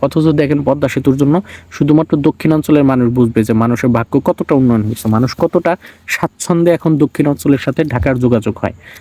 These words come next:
তারপরে দেখেন আপনারা মেট্রো রেল নিয়ে কি কথা বলেন নাই? মেট্রো রেল নিয়ে বলছিলেন যে ইউরোপ কান্ট্রিতে মেট্রো রেল দরকার, বাংলাদেশের মতো কান্ট্রিতে দরকার নাই, বাংলাদেশের মানুষ এটা ব্যবহার করতে পারবে না, এটা ভাড়া বেশি। এগুলা কি কথা হয় নাই?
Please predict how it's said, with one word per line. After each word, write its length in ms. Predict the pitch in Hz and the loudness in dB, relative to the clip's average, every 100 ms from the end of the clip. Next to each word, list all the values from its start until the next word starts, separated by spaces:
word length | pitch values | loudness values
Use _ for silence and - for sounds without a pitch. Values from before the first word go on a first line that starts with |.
| - _ - | -20 _ -4
তারপরে 320 | 175 196 196 | -2 2 2
দেখেন 240 | 180 170 | 2 0
আপনারা 260 | 160 - 160 | -2 0 2
মেট্রো 360 | 156 160 - 160 | 2 2 0 2
রেল 200 | 156 156 | 4 4
নিয়ে 200 | 151 143 | 2 0
কি 140 | 160 | -4
কথা 220 | 151 139 | -4 -2
বলেন 240 | 143 139 131 | 0 2 2
নাই? 180 | 131 139 | -2 -2
মেট্রো 320 | 143 135 139 | -2 0 2
রেল 140 | 139 | 4
নিয়ে 160 | 135 139 | 4 4
বলছিলেন 460 | 139 131 135 131 | 2 2 2 2
যে 180 | 127 131 - - - | 2 0 -2 -18 0
ইউরোপ 300 | 220 226 247 - | 4 6 4 0
কান্ট্রিতে 460 | 240 226 - 208 190 | 0 0 -2 -4 0
মেট্রো 360 | 170 - 151 | -2 -2 0
রেল 160 | 135 117 | 0 2
দরকার, 240 | 117 123 | 0 -2
বাংলাদেশের 580 | 120 127 135 131 127 147 | -2 0 0 -2 -2 -2
মতো 140 | 139 | -2
কান্ট্রিতে 400 | 147 143 131 131 | -2 -4 -2 -2
দরকার 320 | 135 135 131 117 | 0 0 0 -4
নাই, 120 | 120 | -2
বাংলাদেশের 500 | 123 127 123 117 139 | 0 0 0 0 2
মানুষ 400 | 131 131 131 - - - _ | 2 2 -2 -6 -20 -20 _
এটা 180 | - 143 | -4 -2
ব্যবহার 340 | 151 135 131 143 | 0 0 0 0
করতে 280 | 135 - | -2 -2
পারবে 240 | 113 104 104 | -2 0 -2
না, 100 | 107 | -2
এটা 300 | 113 127 117 131 | 0 0 -2 -4
ভাড়া 300 | 120 131 156 | -4 -2 0
বেশি। 340 | 165 135 - - - _ _ _ _ _ _ - | 0 -2 -4 -10 -12 _ _ _ _ _ _ -2
এগুলা 260 | 139 151 | 2 2
কি 120 | 143 151 | 0 -2
কথা 220 | 139 143 | 0 0
হয় 180 | 139 135 | 0 0
নাই? 160 | 131 | -2